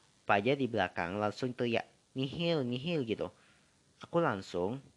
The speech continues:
ngoleh dan melihat Fajar, dia nyilangin tangan sambil geleng-geleng. Dia ngasih aba-aba kalau di depan nggak ada orang gitu.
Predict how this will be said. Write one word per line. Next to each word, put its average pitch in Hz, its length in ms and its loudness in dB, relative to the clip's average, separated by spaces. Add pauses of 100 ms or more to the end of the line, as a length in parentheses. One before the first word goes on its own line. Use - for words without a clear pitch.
(460)
ngoleh 101 640 0 (720)
dan 120 240 2
melihat 110 400 -4
Fajar, 95 560 -6 (160)
dia 110 240 2
nyilangin 104 1040 -2 (240)
tangan 110 560 2
sambil 117 480 0
geleng-geleng. 107 720 0 (400)
Dia 143 240 0
ngasih 135 320 0
aba-aba 107 320 0
kalau 131 160 -4
di 123 160 -2
depan 131 320 -4
nggak 101 160 -2
ada 104 80 0
orang 117 320 0
gitu. 95 240 -10